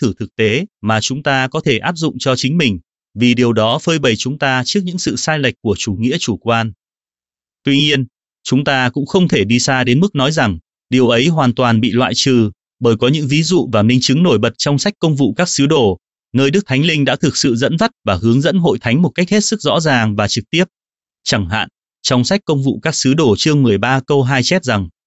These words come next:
khi các môn đồ thờ phượng Chúa và kiêng ăn, Đức Thánh Linh phán,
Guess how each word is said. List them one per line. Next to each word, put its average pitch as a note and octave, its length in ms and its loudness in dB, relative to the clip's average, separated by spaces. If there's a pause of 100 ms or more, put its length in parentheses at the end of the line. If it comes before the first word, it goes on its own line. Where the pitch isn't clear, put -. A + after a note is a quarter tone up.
(300)
khi B2+ 220 0
các F3+ 160 0
môn C#3+ 200 2
đồ A2 220 2
thờ G#2 180 0
phượng A#2+ 220 -2
Chúa B2 380 2
và F#2+ 160 -2
kiêng B2 200 0
ăn, B2 220 0 (360)
Đức F3 180 -2
Thánh C3 200 0
Linh C#3 140 0
phán, A#2+ 360 -2